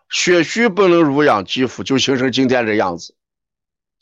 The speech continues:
三岁的孩子晚上这么痛苦，是谁的错误？治疗的错误。当时我们这个拿了北京儿研所、北京儿童研究所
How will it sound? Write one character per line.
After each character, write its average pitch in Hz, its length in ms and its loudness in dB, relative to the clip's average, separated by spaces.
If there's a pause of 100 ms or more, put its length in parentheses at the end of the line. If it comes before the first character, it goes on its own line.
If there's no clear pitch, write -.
(600)
三 285 480 2
岁 226 280 0
的 139 140 2
孩 127 280 0
子 165 180 2
晚 117 500 0
上 175 300 -2
这 180 140 0
么 117 140 2
痛 139 340 -2
苦， - 300 -12 (420)
是 185 140 -2
谁 156 380 0
的 208 140 2
错 143 240 -2
误？ 120 260 -6 (140)
治 214 160 -2
疗 147 180 4
的 151 100 -2
错 110 220 -6
误。 95 160 -16 (1500)
当 202 200 0
时 175 200 -2
我 139 220 2
们 120 200 -2
这 143 180 -4
个 110 320 -2 (460)
拿 131 160 0
了 147 140 0
北 120 280 -2
京 160 280 0
儿 139 280 2
研 147 200 4
所、 107 360 -4
北 127 220 2
京 160 200 4
儿 147 160 4
童 151 220 0
研 139 200 2
究 151 180 2
所 - 340 -4